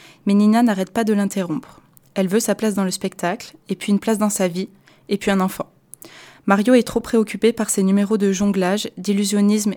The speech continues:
et d'équilibre pour s'en préoccuper, et les disputes s'enchaînent. Vont-ils réussir à se rabibocher avant le début du spectacle ?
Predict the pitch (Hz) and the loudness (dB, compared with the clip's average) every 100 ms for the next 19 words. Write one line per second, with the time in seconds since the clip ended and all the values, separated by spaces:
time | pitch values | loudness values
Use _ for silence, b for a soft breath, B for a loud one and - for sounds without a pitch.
0 | - 180 190 - 190 220 254 - B B | -4 -6 -6 -4 -4 -2 -4 -8 B B
1 | B B - 208 214 208 240 226 180 185 | B B -8 -2 -2 0 0 -2 -4 -4
2 | - - 190 190 - - 214 - 190 - | -4 -4 -2 -2 -4 -6 -6 -4 -4 -4
3 | 165 208 - _ _ _ 196 220 240 233 | -6 -6 -10 _ _ _ -2 0 2 2
4 | 226 208 - 226 214 - 185 190 190 190 | 2 0 -2 0 0 -2 -4 -4 -2 -2
5 | 190 233 254 220 202 196 190 185 185 190 | 0 -2 -2 -2 0 0 -2 -6 -8 -6
6 | 202 - 226 - | -6 -4 -4 -6